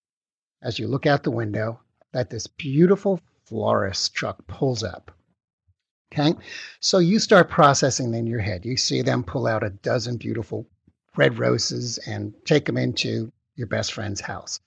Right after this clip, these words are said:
So you're thinking, "Wait a minute, because you know her so well, it's not a birthday, it's not her anniversary, it's not a major holiday, so what did that man do wrong and why is he sending her flowers?" Okay?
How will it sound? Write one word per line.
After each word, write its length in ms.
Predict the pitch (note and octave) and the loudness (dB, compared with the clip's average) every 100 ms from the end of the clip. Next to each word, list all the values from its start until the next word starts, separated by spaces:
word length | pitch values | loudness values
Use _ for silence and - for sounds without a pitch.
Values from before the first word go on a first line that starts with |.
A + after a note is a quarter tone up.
| _ _ _ _ | _ _ _ _
So 340 | - - B2+ A#2+ | -2 2 2 4
you're 200 | D3 D3 | 4 4
thinking, 440 | C#3+ G#2+ G2 A2+ | 2 -2 -4 -6
"Wait 200 | C3 C3 | -2 0
a 40 | |
minute, 260 | G2 F2 - - | -2 -8 -16 -6
because 260 | E3+ F#3 | -2 2
you 80 | F3 | 4
know 180 | C3+ B2+ | 6 4
her 120 | B2 | 2
so 200 | - G#2+ | 0 -2
well, 420 | G2 F#2 G2 - _ _ _ _ _ _ | -4 -4 -6 -10 _ _ _ _ _ _
it's 180 | - D3+ | -14 -8
not 320 | D3+ D3+ D3+ | -4 -2 0
a 20 | |
birthday, 640 | C#3+ C#3 C3+ - A#2 A2+ F3 _ _ _ _ _ _ - | 2 2 2 0 -2 -2 -8 _ _ _ _ _ _ -18
it's 140 | - | -12
not 340 | G2+ G#2 D3 | -8 -2 0
her 120 | G3+ E3+ | 2 4
anniversary, 800 | E3 C3 C#3 D#3 G#2 F#2 C3+ - _ _ _ _ _ - | 4 4 2 0 -2 -6 -10 -12 _ _ _ _ _ -14
it's 240 | A#2 - | -10 -6
not 500 | A#2+ B2 C#3 D#3+ D#3 | -4 0 2 4 4
a 280 | C#3+ C3+ C3 | 4 2 0
major 540 | B2+ B2 C3 C3 A2+ G#2+ | 0 0 0 0 -2 -4
holiday, 840 | - D#3 F#3+ C3 G2 F#2+ G2 A#2+ _ _ _ _ | -2 0 0 0 -4 -6 -8 -12 _ _ _ _
so 240 | - - G3+ | -10 -6 -6
what 540 | G#3 G#3 A#3 C4 C4 | -6 -6 -2 -2 0
did 120 | A3+ | 6
that 160 | G3 E3+ | 8 10
man 240 | E3+ D#3+ | 8 8
do 180 | D3 D3 | 8 6
wrong 280 | C#3 B2+ A#2+ | 6 4 2
and 100 | A2+ | 2
why 160 | D3 C#3+ | 2 2
is 100 | - | 0
he 100 | A#2 | -4
sending 360 | - A#2 A2 | -4 -4 -2
her 160 | A2 G2+ | -4 -4
flowers?" 680 | - A2 F2+ F#2 - - - _ _ _ | -4 -6 -6 -10 -14 -14 -14 _ _ _
Okay? 300 | - A2 D3+ | -8 -4 -4